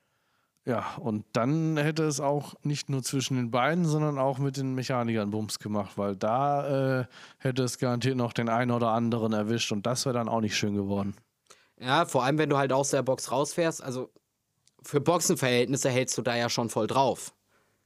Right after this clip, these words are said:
Speaker 2: Du fährst ja nicht langsam an und, ja, mal so ganz gemächlich, wie das so machst, wenn du morgens zur Arbeit fährst, sondern, ja, du drückst halt auf den Pinsel, ne? Bis du auf deinen achtzig bist und dann da, hm. Also, ich mein, äh, ist ja alles gut gegangen, aber, äh,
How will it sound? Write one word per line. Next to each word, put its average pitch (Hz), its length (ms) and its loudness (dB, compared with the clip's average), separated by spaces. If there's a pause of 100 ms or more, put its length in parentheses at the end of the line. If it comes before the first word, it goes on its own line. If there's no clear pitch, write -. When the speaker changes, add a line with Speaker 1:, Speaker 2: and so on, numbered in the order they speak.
Speaker 2:
Du 117 80 -10
fährst 139 240 0
ja 135 80 4
nicht 131 160 2
langsam 143 460 2
an 143 180 2
und, 123 300 -2
ja, 117 280 0
mal 127 280 0
so 120 80 -2
ganz 123 240 -4
gemächlich, 131 500 -2
wie 143 60 -2
das 131 160 -2
so 123 280 -4 (520)
machst, 147 240 2
wenn 156 120 4
du 143 80 6
morgens 143 460 4
zur 120 160 2
Arbeit 127 320 4
fährst, 160 240 2
sondern, 139 320 0
ja, 127 320 0
du 123 240 -4
drückst 120 300 -4
halt 120 100 2
auf 220 120 2
den 120 120 -2
Pinsel, 135 440 2
ne? 110 220 -6 (460)
Bis 110 140 0
du 123 80 0
auf 113 100 -2
deinen 117 200 -2
achtzig 113 340 -6
bist 113 180 -6
und 110 140 -8
dann 143 240 -2
da, 143 360 0
hm. 113 460 -8 (1500)
Also, 160 340 2 (280)
ich 160 160 -2
mein, 185 420 4
äh, 175 320 4
ist 196 120 2
ja 190 80 6
alles 165 320 4
gut 180 180 2
gegangen, 196 360 2
aber, 143 760 4
äh, - 140 -16